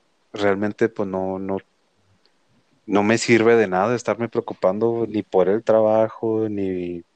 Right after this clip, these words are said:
por problemas legales, ni <laughs> incluso por si hoy voy a comer o no, pues ya mañana va a ser otro día. Ya ahorita me preocupo por hoy y se acabó.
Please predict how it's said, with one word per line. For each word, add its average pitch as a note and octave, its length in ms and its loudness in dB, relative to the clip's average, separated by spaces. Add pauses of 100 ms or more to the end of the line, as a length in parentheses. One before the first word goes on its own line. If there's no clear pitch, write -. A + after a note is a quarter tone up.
por F2 560 0
problemas F#2+ 540 2
legales, G#2 800 2
ni F#2 560 -6
<laughs> - 260 -4 (300)
incluso A#2 420 2
por A#2 180 0
si - 140 0
hoy G#2 100 6
voy A#2 240 2
a A#2+ 60 4
comer G#2 400 -2
o A2+ 80 4
no, A#2 360 -2
pues F#2+ 140 -4
ya F#2+ 180 0
mañana A2+ 600 -2
va A2+ 140 -2
a A2 40 0
ser A2+ 180 -2
otro A2+ 220 0
día. C3 320 2 (100)
Ya G#2+ 220 2
ahorita C3 480 0 (420)
me A#2 80 -12
preocupo A#2+ 440 -4
por A2 220 0
hoy C3+ 200 0
y B2 40 -10
se G#2+ 100 -4
acabó. F#2+ 400 -6